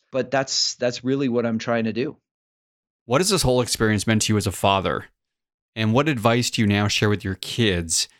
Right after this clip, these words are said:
Speaker 2: that you'd otherwise perhaps not have shared, you know, pre-Wave or pre-entrepreneur, I should say, that you share with them now?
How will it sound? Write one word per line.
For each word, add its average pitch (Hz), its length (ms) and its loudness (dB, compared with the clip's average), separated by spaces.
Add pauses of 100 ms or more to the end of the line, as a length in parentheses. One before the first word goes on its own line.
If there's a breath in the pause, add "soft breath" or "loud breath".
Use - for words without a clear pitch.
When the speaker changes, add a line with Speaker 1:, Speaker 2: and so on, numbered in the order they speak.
(540 soft breath)
Speaker 2:
that 104 200 -10
you'd 107 200 2
otherwise 104 640 2
perhaps 104 540 -2
not 107 220 2
have 104 100 -2
shared, 90 500 0 (320)
you 104 80 -10
know, 98 100 -4
pre-Wave 101 580 0
or 98 80 -2
pre-entrepreneur, 101 920 0
I 92 60 0
should 98 240 -4
say, - 340 -4 (760)
that 98 500 0 (800)
you 107 120 -4
share 101 200 2
with 98 120 2
them 90 120 4
now? 90 240 0